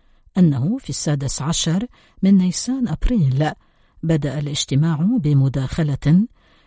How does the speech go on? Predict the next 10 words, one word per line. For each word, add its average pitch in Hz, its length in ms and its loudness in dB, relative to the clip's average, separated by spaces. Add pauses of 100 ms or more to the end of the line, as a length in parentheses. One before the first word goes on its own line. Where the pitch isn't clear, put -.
(100)
لكل 190 560 0
من 170 380 4
الكاردينال 143 1040 -2 (340)
ماريو 143 420 2
غريك 180 500 -4 (540)
والمونسنيور 196 1000 0 (260)
بييرو 196 300 -2
كودا 139 560 0 (320)
حول 160 300 -4
السينودوس، 139 960 0